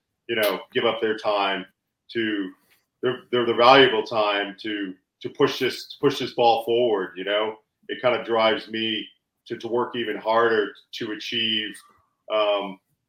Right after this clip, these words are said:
my goals and, and the vision here at N C R. And I'm, I'm really, I'm really thankful for all those. Um, St-, Steve, Steve Cohen's one of those guys. If you guys don't know Steve, Steve is the founder. I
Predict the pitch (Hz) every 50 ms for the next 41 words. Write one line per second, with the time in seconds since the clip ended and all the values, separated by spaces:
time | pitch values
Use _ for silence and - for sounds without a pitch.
0 | _ 113 120 120 123 120 - 123 117 113 110 110 107 107 95 104 107 98 87 104
1 | 104 - 104 95 110 113 110 110 113 104 98 110 107 104 101 101 101 101 98 -
2 | - 101 101 101 104 104 101 101 95 - - - _ _ _ _ _ _ _ _
3 | 101 98 98 98 98 95 95 92 - - _ _ _ - 98 98 95 - - 104
4 | 107 107 120 123 123 120 117 113 - 107 113 113 120 127 123 120 113 110 - -
5 | 120 117 117 113 113 - 107 101 - - 110 104 104 101 101 101 101 98 98 98
6 | 98 95 92 - - _ _ _ _ _ _ _ _ _ - 92 95 95 95 95
7 | 92 90 87 - - - - - 143 - - - - - 143 139 139 - - 151
8 | 143 143 - - 135 127 127 123 117 101 101 117 117 117 113 110 107 104 - -
9 | 107 104 104 113 123 120 - - 98 - 87 98 - - - 107 104 101 - 107
10 | 98 95 98 92 - - - 113 110 107 110 - - 113 107 104 104 107 - 107
11 | 104 107 107 107 107 101 95